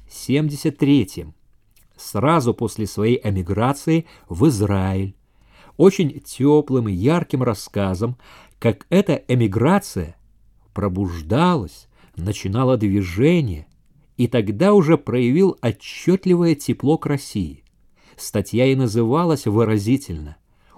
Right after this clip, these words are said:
"Уходящему поклон, остающемуся братство".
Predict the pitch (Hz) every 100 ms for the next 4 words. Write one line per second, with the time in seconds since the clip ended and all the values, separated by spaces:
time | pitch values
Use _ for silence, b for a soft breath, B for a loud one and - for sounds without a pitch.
0 | - 123 - 110 101 170 170 - - 143
1 | 143 127 - 104 - 92 107 190 208 -
2 | b b b - - - - 95 82 135
3 | 180 - 160 160 - 160 147 b b 80
4 | 85 92 107 113 - - -